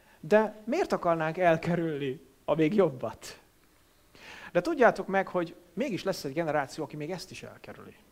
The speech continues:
Hoppá! És erről ír Pál az egy Korintus tizenötben, amikor azt írja: "Íme titkot mondok nektek. Nem fogunk ugyan mindnyájan elhúgyni."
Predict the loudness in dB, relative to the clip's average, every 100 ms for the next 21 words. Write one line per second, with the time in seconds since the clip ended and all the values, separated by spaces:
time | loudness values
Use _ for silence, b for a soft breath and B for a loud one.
0 | _ _ _ _ _ _ -12 -2 -2 -2
1 | -6 -6 -10 _ -20 _ _ B B B
2 | B 6 8 8 6 2 4 6 6 2
3 | 0 -4 -4 -6 -8 -6 -6 -6 -10 -12
4 | -14 -18 -10 -6 0 2 0 -4 -10 -10
5 | -14 -18 _ _ -20 -20 _ 0 2 4
6 | 2 2 -4 -8 -10 -8 -8 -8 -8 -8
7 | -10 -12 -18 -18 -20 _ _ b b 2
8 | 6 6 6 0 -2 -2 0 2 2 2
9 | 4 4 2 2 2 2 0 -4 -6 -6
10 | -8